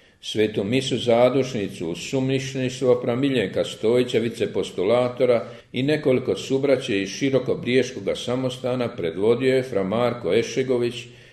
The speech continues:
odgojitelj novaka Bosne Srebrene i glavni urednik revije Svjetla riječi.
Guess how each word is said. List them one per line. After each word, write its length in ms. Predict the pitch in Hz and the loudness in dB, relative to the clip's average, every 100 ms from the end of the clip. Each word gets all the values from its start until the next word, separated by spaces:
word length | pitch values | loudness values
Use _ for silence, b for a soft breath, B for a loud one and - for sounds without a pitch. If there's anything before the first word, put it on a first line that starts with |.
| B - | B -2
odgojitelj 680 | 127 127 131 139 143 151 | -2 2 4 4 4 0
novaka 580 | 131 104 101 117 117 127 | 2 2 2 2 4 2
Bosne 420 | 117 123 - 90 | 4 2 2 -4
Srebrene 600 | - 104 120 127 127 123 | -4 0 2 2 2 2
i 100 | 107 | 0
glavni 440 | 90 104 123 131 120 | 2 2 2 0 -2
urednik 500 | 127 127 131 127 123 | 0 0 0 -4 -2
revije 460 | 110 123 127 127 | 0 2 2 0
Svjetla 440 | - - 92 - 78 | -2 -2 -4 -2 -2
riječi. 520 | 92 92 - - | 0 -2 -4 -10